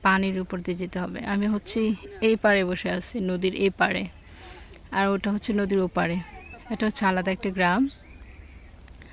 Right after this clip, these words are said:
ওখানে হচ্ছে এই যে এই মুহূর্তে ধান কাটার সিজন, বৈশাখ, তাই হচ্ছে ধান সব কাটা হয়ে গেছে। আহ, তো লোকজন হচ্ছে এখন,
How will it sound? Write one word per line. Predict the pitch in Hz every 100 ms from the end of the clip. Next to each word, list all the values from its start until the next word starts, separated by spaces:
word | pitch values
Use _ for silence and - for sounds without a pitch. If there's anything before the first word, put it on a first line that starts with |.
| - - - -
ওখানে | 214 233 220
হচ্ছে | 214 202 - 208 202 196 196
এই | 185
যে | 190 190
এই | 202
মুহূর্তে | 208 214 - 208
ধান | 190 190
কাটার | 196 208 233
সিজন, | - 202 208 233 214
বৈশাখ, | 190 190 - 226 262 -
তাই | 196 190
হচ্ছে | 196 - - 190
ধান | 180 180 185
সব | 220 202
কাটা | 208 202
হয়ে | 202 214
গেছে। | 208 - 254
আহ, | 277 - - - - - - - 285 240 226 220 214
তো | 226
লোকজন | 220 226 202 220 208
হচ্ছে | 202 - 208
এখন, | 202 190 196 196 190 185 185